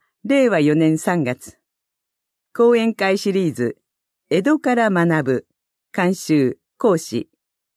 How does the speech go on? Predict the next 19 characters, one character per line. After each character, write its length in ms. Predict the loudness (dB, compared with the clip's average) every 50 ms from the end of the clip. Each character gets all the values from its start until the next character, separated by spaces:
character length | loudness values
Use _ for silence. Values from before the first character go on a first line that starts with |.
| _ _ _ _ _ _ _ _ _ _ _ _ -2
令 200 | 0 2 2 2
和 140 | 2 2 0
五 120 | 2 2
年 220 | 2 2 2 0 0
九 140 | 0 0
月 240 | 0 0 -2 -4 -4
か 140 | -4 -2 -2
ら 180 | -2 -2 -4 -6 _
令 240 | -4 0 2 2 2
和 120 | 2 2
六 240 | 0 0 0 -2 0
年 200 | 0 0 0 0
三 260 | 0 -2 -2 0 0
月、 380 | -2 -2 -4 -8 -12 -20 _ _ _ _ _ _ _ _ _ _ _ _ _ _ _ -4
江 140 | -2 -2
戸 200 | 0 0 -2 -2 -4 _
台 240 | -4 -2 -2 -2 -2
東 280 | 0 0 0 2 2
学、 400 | 2 0 -2 -4 -4 -6 -6 -6